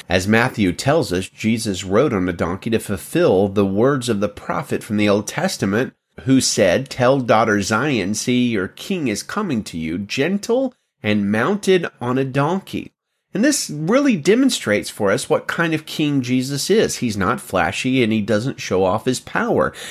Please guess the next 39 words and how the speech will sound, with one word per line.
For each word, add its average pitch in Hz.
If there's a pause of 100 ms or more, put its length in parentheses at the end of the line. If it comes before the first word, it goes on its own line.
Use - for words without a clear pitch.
(160)
And 117
you 131
know 135
what? 156
Most 139
people 160
kind 147
of 143
stop 151
there 127
in 107
their 107
view 104
of 131
Jesus. -
They 113
see 180
him 185
as 196
a -
lamb, 196 (260)
the 127
lamb 147
who 175
was 180
killed 220
for 160
the 156
sins 175
of 160
humanity, 143
overflowing 175
with 156
kindness 156
and 143
love, 131
welcoming 160
to 156
children, 147